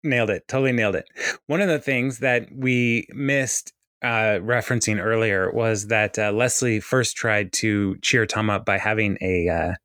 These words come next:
a telegram, a, a singing telegram in a, with a man in a horse costume come in, uh, singing about, uh, Tom's divorce, uh, dressed as a horse. Uh, and then later,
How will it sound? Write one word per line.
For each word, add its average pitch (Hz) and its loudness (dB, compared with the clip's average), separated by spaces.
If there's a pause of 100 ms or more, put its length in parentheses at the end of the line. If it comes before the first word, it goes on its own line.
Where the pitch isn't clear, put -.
(500)
a 107 0
telegram, 110 -2 (260)
a, 113 2 (220)
a 120 0
singing 160 0
telegram 113 0 (200)
in 113 2
a, 104 0 (680)
with 117 -2
a 110 -2
man 120 0
in 110 -4
a 104 -6
horse 113 0
costume 101 0
come 98 0
in, 95 2 (400)
uh, 104 0
singing 113 0
about, 104 -2 (480)
uh, 98 0
Tom's 107 -2
divorce, 98 -2 (500)
uh, 104 0
dressed 98 -2
as 101 -2
a 110 -2
horse. 113 -2 (600)
Uh, 107 0
and 123 -2
then 135 0 (140)
later, 131 -2